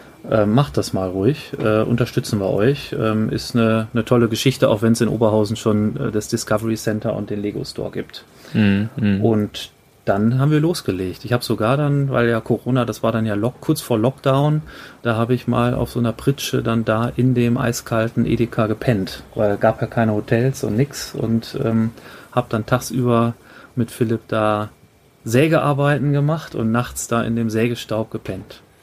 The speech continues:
Speaker 1: Und so ist dann der Laden entstanden.
Speaker 2: Wann, wann habt ihr denn den Mietvertrag unterschrieben? Weil ich überlege jetzt auch,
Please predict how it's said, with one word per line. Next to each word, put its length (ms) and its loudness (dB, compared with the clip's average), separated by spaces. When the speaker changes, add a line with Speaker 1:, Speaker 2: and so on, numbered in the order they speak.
Speaker 1:
Und 140 2
so 140 6
ist 160 -2
dann 100 2
der 100 0
Laden 280 2
entstanden. 560 -12
Speaker 2:
Wann, 360 -2
wann 180 0
habt 220 -2
ihr 120 2
denn 160 2
den 220 2
Mietvertrag 520 -2
unterschrieben? 500 0
Weil 120 2
ich 220 -4
überlege 340 2
jetzt 140 -2
auch, 240 -2